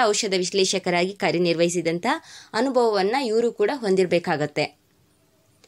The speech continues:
ಇನ್ನು ಪರೀಕ್ಷಾ ಶುಲ್ಕವನ್ನ ನೋಡೋದಾದ್ರೆ, ಸಾಮಾನ್ಯ ಅಭ್ಯರ್ಥಿಗಳಿಗೆ ಆರ್ನೂರು ರೂಪಾಯಿ, ಪ್ರವರ್ಗ ಎರಡು ಎ, ಎರಡು ಬಿ, ಮೂರು ಎ, ಮೂರು ಬಿಗೆ ಸೇರಿದ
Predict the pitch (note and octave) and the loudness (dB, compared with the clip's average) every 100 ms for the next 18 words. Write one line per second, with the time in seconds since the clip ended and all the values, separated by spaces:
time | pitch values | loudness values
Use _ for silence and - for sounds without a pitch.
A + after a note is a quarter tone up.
0 | _ _ _ _ _ - D#4 F4 - A#3+ | _ _ _ _ _ -2 4 4 4 0
1 | C4+ - F4 E4 C#4 B3+ B3 G#3+ G#3 G3+ | 2 2 2 2 0 0 0 2 4 4
2 | G3 G3 F#3 F#3 C4+ - G#3 A#3 C#4 D4+ | 4 4 4 4 2 2 2 2 0 2
3 | A3 F3 G3 G#3+ F#3+ G3 F#3+ G#3+ A3+ E3+ | 2 2 0 2 4 4 4 2 2 2
4 | E3+ G3 F3+ F3 A3 F4+ - _ _ - | 2 0 0 0 0 0 -4 _ _ -2
5 | B3 A#3 B3 A3 C#4 C#4+ G#3+ G#3 A3 A#3 | 0 2 2 2 2 4 4 4 4 4
6 | A#3 C#4+ - G3 G3+ G3+ G#3 A#3 C#4+ - | 4 2 0 2 4 6 4 2 0 -2
7 | G#3+ A#3 C#4 B3+ A3 G#3+ - A3 A3 A3+ | -2 2 4 4 4 4 2 2 4 4
8 | F#3 G3+ G3+ G3 F3+ F3+ | 2 2 2 4 4 4